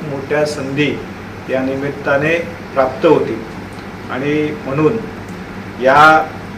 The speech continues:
अ, उद्घाटनाच्या, भूमिपूजनाच्या निमित्ताने आपल्या जिल्ह्यातल्या सगळ्याच उद्योजकांना, अ, या ठिकाणी विश्वकर्मा योजनेअंतर्गत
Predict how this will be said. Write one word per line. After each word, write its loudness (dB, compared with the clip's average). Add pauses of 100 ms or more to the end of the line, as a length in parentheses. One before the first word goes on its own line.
(240)
अ, -2 (720)
उद्घाटनाच्या, 2
भूमिपूजनाच्या 2 (400)
निमित्ताने 0 (760)
आपल्या 0
जिल्ह्यातल्या 4
सगळ्याच 4 (140)
उद्योजकांना, 0 (800)
अ, -4
या 6
ठिकाणी 0
विश्वकर्मा 2
योजनेअंतर्गत 2